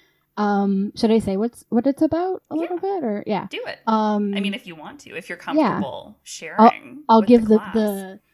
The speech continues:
Speaker 1: I'll give the synopsis. si-, I'll give the, uh, what's it called? The log line.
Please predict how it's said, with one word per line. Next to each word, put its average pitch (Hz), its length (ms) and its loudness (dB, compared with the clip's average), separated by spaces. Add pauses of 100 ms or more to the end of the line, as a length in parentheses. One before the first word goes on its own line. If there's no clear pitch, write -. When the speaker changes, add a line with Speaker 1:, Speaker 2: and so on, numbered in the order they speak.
(180)
Speaker 1:
I'll 220 100 -6
give 226 160 -6
the 226 100 -6
synopsis. 190 720 -14
si-, - 140 -18 (120)
I'll 208 120 -8
give 214 260 -8
the, 214 240 -6
uh, 185 220 -8
what's 185 180 -14
it 196 60 -10
called? 180 240 -12
The 185 100 0
log 185 300 -2
line. 175 380 -8